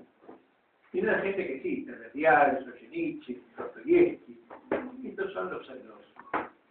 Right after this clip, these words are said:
las personas en que se funden. Gracias a Dios, Putin se siente acompañado en la defensa de los valores tradicionales por el patriarca de Moscú, del cual hablé ya, eh, Kirill Smolev, hombre lúcido y valiente. Yo de él he tratado en un comentario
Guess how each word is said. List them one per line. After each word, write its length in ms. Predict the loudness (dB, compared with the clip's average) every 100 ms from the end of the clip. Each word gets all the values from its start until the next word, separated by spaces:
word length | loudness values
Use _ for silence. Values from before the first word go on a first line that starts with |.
| -12
las 140 | -8
personas 380 | -8 -4 -4 -4
en 100 | -8
que 120 | -10
se 100 | -10
funden. 340 | -12 -14 -16 -18 -16 -10 -10 -12 _ _ _ -4
Gracias 280 | 2 2 2
a 40 |
Dios, 300 | 0 0 0
Putin 320 | -2 -4 -4
se 140 | -4 -2
siente 260 | -4 -2
acompañado 840 | -2 -2 -2 -2 4 6 6 2 -2 -14 _ -8
en 100 | 0
la 60 | 4
defensa 480 | 4 2 0 0 0
de 80 |
los 140 | 0 0
valores 380 | 0 2 0 0
tradicionales 760 | 0 0 -4 2 4 6 4 2 -10
por 100 | 0
el 140 | 2 2
patriarca 360 | 2 2 2
de 120 | 0 -4
Moscú, 360 | -8 -4 -2
del 120 | -2 -2
cual 220 | -2 0
hablé 260 | -2 -8
ya, 360 | 0 2 2 -2 _ _ _ _ _ -6
eh, 400 | -6 -4 -6 -8 -10 -10 -8
Kirill 360 | -6 0 0 -2
Smolev, 400 | -10 -10 -8 -8 -10 _ _ _
hombre 300 | -8 -6 -4
lúcido 600 | -2 -2 -2 -4 -2 -2 -2
y 80 | -2
valiente. 560 | 0 2 2 2 -4
Yo 120 | -4
de 120 | 4 4
él 60 |
he 120 | 4
tratado 500 | -2 -2 0 0 -2 -6
en 100 | -4
un 100 | 2
comentario 720 | 4 2 2 2 4 2 0